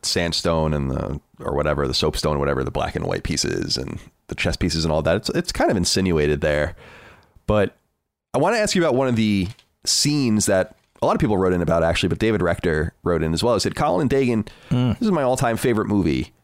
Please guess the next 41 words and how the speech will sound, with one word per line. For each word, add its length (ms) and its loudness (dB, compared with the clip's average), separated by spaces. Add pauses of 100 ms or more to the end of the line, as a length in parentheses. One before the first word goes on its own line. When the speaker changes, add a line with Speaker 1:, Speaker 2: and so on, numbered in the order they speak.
(180)
Speaker 1:
No 80 0
matter 160 2
how 100 2
many 140 4
Speaker 2:
Wow. 80 2
Speaker 1:
times 200 0
I 60 2
watch 300 2
it, 40 2
I 60 2
tear 240 2
up 80 0
at 80 0
multiple 300 0
points 260 0
in 60 0
the 80 2
movie, 200 2
specifically 520 2
when 120 4
Andy 360 0
gets 180 0
the 80 0
guy's 260 2
beers 400 2
on 120 2
the 80 0
roof 300 0
and 120 0
when 160 2
Red 220 2
and 80 0
Andy 260 0
meet 160 2
up 100 0
on 80 0
the 60 -2
beach 240 -2
at 60 -2
the 100 -2
end." 160 -2